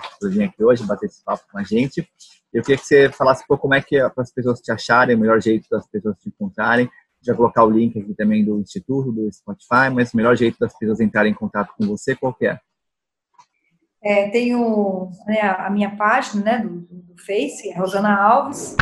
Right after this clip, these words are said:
Speaker 2: Como tem uma Rosana Alves neurocientista também, ela posta muita coisa. Então, quando as pessoas entram procurar Rosana Alves, aparece <laughs> sempre a neurocientista. Então, procura,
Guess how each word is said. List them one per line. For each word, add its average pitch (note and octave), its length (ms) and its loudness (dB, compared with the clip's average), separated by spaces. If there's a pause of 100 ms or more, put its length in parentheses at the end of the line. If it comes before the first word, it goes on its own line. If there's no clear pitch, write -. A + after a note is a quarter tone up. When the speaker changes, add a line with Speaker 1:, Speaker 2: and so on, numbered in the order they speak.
Speaker 2:
Como D#4+ 180 -2
tem F4 80 2
uma C#4 180 2
Rosana A#3 360 4
Alves A3 280 4
neurocientista A3+ 920 2
também, G#3+ 480 -2
ela B3+ 160 2
posta A#3+ 240 2
muita C4+ 320 0
coisa. A#3 320 6
Então, A#3 340 -2
quando C4 180 -2
as - 100 -8
pessoas B3 420 0
entram B3+ 340 0
procurar B3 340 4
Rosana B3 360 6
Alves, C4 300 4
aparece B3+ 500 0
<laughs> - 0 -
sempre - 160 2
a A#3+ 60 0
neurocientista. C4+ 880 0 (300)
Então, C#4 140 2
procura, D4 340 4